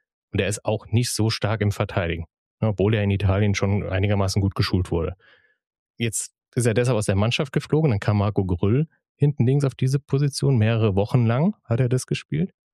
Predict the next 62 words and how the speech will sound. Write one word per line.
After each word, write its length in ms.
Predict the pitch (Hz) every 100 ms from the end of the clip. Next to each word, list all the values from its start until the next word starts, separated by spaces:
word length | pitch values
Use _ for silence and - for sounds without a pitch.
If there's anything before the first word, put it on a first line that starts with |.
| _ _ _ _ _ _ _ -
Jetzt 280 | 131 127 -
hat 140 | 127 120
der 100 | 110
Trainer 260 | 127 127
gesagt, 260 | 117 120 110
„Okay“, 400 | - 135 151 175
was 260 | - 113 -
wir 140 | 120
übrigens 340 | 110 - 120 -
letzte 240 | 107 117
Woche 200 | 107 117
hier 40 |
im 80 | 104
Podcast 340 | - 113 117 101
auch 140 | -
besprochen 480 | - - 127 135 104
haben, 340 | 90 113 127 -
„ich 260 | 107 -
bring 220 | - 123
vorne 580 | - - 113 123 139 117
die 240 | 98 107 127
Leute 320 | 113 127 127
jetzt 260 | 113 -
wieder 240 | 117 120 117
aufs 140 | 107
Feld, 280 | - 117 123
die 60 | 110
die 60 |
meisten 320 | 107 113 -
Tore 220 | 110 120 101
geschossen 360 | - 85 -
haben.“ 140 | 82 82
Das 120 | -
sind 200 | 107 104
Justin 300 | 98 - 92
Jinma 300 | 110 139 135
mit 120 | 127
drei 180 | - 117
Toren, 340 | - 113 117 104
das 120 | 92
ist 140 | 104
Sammy 260 | - 123 110
Mbangula 420 | 113 110 113 113
mit 160 | 113 110
drei 200 | - 107
Toren, 240 | - 107
das 100 | 95
ist 140 | 107 -
Marco 260 | 104 -
Grüll 220 | 98 104 110
mit, 180 | 107
ich 140 | 110 -
glaube, 260 | - 95
zwei 220 | - 110 120
Toren, 260 | - 117
das 120 | 101
sind 100 | -
in 80 | 95
Summe 240 | 95 101 92
acht 200 | 123 -
schon 140 | 139
mal. 140 | 151